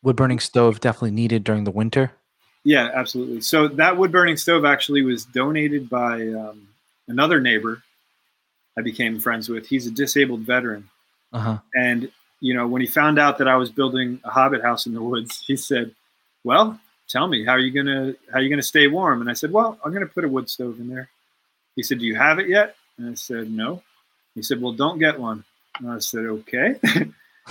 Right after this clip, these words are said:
Speaker 2: And he, he went out and got me one.
Speaker 1: Amazing.
Speaker 2: Really nice neighbors.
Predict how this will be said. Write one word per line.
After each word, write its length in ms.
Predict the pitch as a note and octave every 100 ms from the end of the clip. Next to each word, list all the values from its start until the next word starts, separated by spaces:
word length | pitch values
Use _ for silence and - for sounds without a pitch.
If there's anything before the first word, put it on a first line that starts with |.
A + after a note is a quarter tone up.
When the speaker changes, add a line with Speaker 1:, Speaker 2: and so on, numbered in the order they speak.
| - B2
Speaker 2:
And 260 | B2+ C3+ C3+
he, 280 | A#2 C#3 C#3+ -
he 140 | B2+
went 160 | C3 C3
out 120 | C3+
and 80 | C3
got 180 | C#3 A#2+
me 80 | A2
one. 200 | G#2+ G#2+ _ _ A#2+
Speaker 1:
Amazing. 680 | A2 A2 A2+ A#2 G#2+ F#2+ E2+ _ -
Speaker 2:
Really 200 | C3+ C#3+
nice 240 | B2 G#2
neighbors. 420 | G#2+ G#2 G2 -